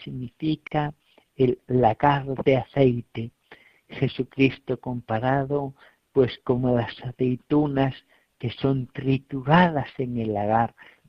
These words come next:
para destilar el aceite. El aceite también símbolo del Espíritu Santo. Jesucristo es triturado en la pasión y en la cruz.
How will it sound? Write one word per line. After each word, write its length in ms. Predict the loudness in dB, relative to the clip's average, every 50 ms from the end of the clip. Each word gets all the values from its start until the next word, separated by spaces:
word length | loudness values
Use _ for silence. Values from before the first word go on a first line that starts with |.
| _ _
para 260 | -2 0 0 0 -2
destilar 800 | 0 -2 -2 -2 -2 -6 _ -2 2 4 4 4 4 0 -6 -12 _ _
el 180 | -2 0 0 0
aceite. 720 | -2 -4 _ 0 2 4 4 2 0 _ _ -10 -10 -10 _ _ _ -20 _ _
El 180 | _ 0 0 0
aceite 600 | 0 -2 _ 2 2 2 2 0 _ -4 -4 -4
también 600 | _ -4 -6 -4 _ 0 0 0 0 -4 -8 -14 _ -6 -2
símbolo 500 | -2 -2 -2 0 0 -2 -2 -2 -4 -8 _
del 160 | -6 -6 -6 -6
Espíritu 640 | -10 -12 -16 _ -6 -4 -4 -4 -6 _ -12 -14
Santo. 560 | -10 -6 -4 -4 -4 -4 -4 _ -4 -4 -4 -6 -18 -20 -20 -20 _ -16
Jesucristo 880 | -4 -4 -4 -4 -4 -8 -20 _ _ 4 4 4 2 -2 _ 2 2
es 100 | 2 2 _
triturado 1000 | -8 -8 -8 -8 -12 -12 _ -4 0 4 6 8 10 10 8 6 4 -8 -10 _ _ _ _ -20 -20 _ _ _
en 160 | 2 4 4
la 140 | 4 4 4
pasión 640 | 2 -2 -2 -2 -8 -8 -2 2 2 2 2 0 -2
y 80 | -2
en 100 | 0 0
la 120 | 0 -2 -4
cruz. 340 | _ -4 0 0 0 0